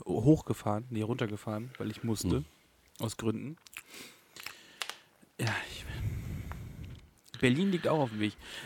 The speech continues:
Speaker 1: Ähm, ich habe aber noch eine andere Chose dazu zu besprechen. Ich, ich weiß, ich kann das sehr gut mit diesen Nebelkerzen werfen. Rock
Speaker 2: Mhm.
Speaker 1: am See, das ist doch auch bei euch.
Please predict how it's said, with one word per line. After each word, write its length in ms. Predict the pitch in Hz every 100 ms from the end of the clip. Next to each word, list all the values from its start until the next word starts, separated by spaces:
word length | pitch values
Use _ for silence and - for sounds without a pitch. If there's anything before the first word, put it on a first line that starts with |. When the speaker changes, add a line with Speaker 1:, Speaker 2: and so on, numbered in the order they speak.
| 117
Speaker 1:
Ähm, 540 | - 139 143 147 147 147 - - - - - - - - -
ich 140 | 131
habe 120 | -
aber 120 | 156 147
noch 120 | 139
eine 120 | 131
andere 540 | 120 180 139 113 110 - - - -
Chose 600 | - 117 107 107 107 101 -
dazu 280 | 110 -
zu 140 | 113 -
besprechen. 500 | 107 110 113 135 117
Ich, 280 | 117 117 -
ich 180 | - -
weiß, 220 | 117 127
ich 80 | 120
kann 160 | 123
das 140 | 117 -
sehr 100 | 117
gut 240 | 135 127
mit 140 | 110 107
diesen 340 | 104 101 104 - -
Nebelkerzen 800 | 113 107 104 107 - 101 - 104
werfen. 380 | 104 - 147 - - - - - _ _ -
Rock 180 | - 143
Speaker 2:
Mhm. 60 |
Speaker 1:
am 120 | - 127
See, 560 | 113 147 165 107 98 - _ - -
das 160 | - -
ist 140 | -
doch 100 | -
auch 100 | 202
bei 140 | - 202
euch. 380 | 104 101 -